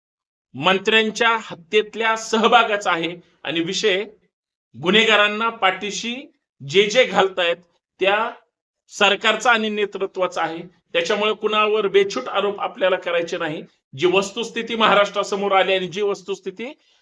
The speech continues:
महाराष्ट्रासमोर मांडली जाते त्याचं काही लोक राजकारण करतायत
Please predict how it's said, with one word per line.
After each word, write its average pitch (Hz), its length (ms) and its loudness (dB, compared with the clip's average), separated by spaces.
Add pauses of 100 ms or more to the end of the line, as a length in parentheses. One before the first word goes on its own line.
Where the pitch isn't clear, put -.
(160)
महाराष्ट्रासमोर 220 760 2
मांडली 196 380 2
जाते 180 420 -2 (500)
त्याचं 185 260 2
काही 220 380 2
लोक 233 220 4
राजकारण 208 520 0
करतायत 196 480 -2